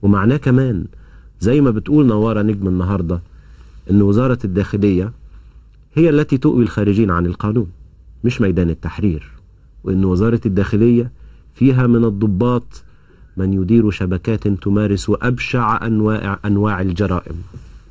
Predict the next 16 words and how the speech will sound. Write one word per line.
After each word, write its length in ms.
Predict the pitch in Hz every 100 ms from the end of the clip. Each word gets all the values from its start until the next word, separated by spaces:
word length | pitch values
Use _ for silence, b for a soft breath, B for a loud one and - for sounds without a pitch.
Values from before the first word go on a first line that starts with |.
| -
الاتجار 680 | 87 - 90 113 113 104 92 - b b -
في 300 | - 98 92
أعض-، 320 | 87 85 -
الإتجار 440 | 95 90 101 110
في 240 | 101 104 -
أعضاء 440 | 98 92 92 110 87
الأطفال. 500 | 80 82 - 76 73 - - b b b b
وها 340 | 92 92 113 131
هم 280 | 127 123 98
آل 200 | 104 98
الميدان 640 | 92 90 87 80 123 143 - b b b -
ينقذون 680 | 110 131 123 123 120 147 165
البلاد 560 | 143 113 110 113 120
من 160 | 104 98
شبكة 580 | - 135 143 - 127 117
خطيرة، 540 | - 110 120 113 131